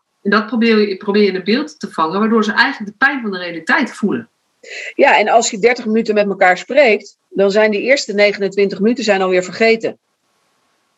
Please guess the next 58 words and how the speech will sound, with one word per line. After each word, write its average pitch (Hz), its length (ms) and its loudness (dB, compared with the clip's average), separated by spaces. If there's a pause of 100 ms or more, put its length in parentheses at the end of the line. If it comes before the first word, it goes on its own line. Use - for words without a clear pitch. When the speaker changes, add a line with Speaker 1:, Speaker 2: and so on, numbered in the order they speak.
(220)
Speaker 2:
Die, 359 160 0
die 196 180 0
Speaker 1:
Nou, 277 120 4
Speaker 2:
gewicht- 247 220 0
Speaker 1:
maar, 269 140 2 (100)
hé, 285 60 4
maar 247 100 6
dan 240 120 6
moet 277 80 4
ik 294 80 -2
toch - 120 -4
iets 339 80 0
met 330 120 0
deze 330 220 0
podcast 381 380 0
gaan 196 120 -4
doen. 165 240 -10
Speaker 2:
Ja, 311 220 4
ja, 294 140 4
ja. 294 260 4
Nou 262 160 4
ja, 262 200 6
ik, 262 180 -2
ik, 247 200 -6
ik 233 200 -2
wilde 269 220 6
wel 220 140 4
tekenen, 294 360 0
maar 202 80 2
dat 196 160 -2
zie 285 160 0
je 240 60 2
dan 185 180 4
niet. 180 260 0
Speaker 1:
<laughs> - 80 -20 (320)
Speaker 2:
Eh, 196 460 4 (440)
maar, 240 280 2
maar, 254 220 2
maar, 302 180 -2
maar, 277 240 -2
dat, 269 200 -2
maar 269 200 2
dat 247 120 0
klopt. 339 460 -6
In 226 160 2
die 277 160 4
zin 214 220 2
is 190 120 0
het, - 400 -8
we 165 140 -2
maken 190 240 2
bijvoorbeeld 196 380 -2
ook 208 60 -4
wel 185 120 4
visuele 180 480 0
verslagen 277 540 0
voor 190 160 -2
mensen. 175 460 -2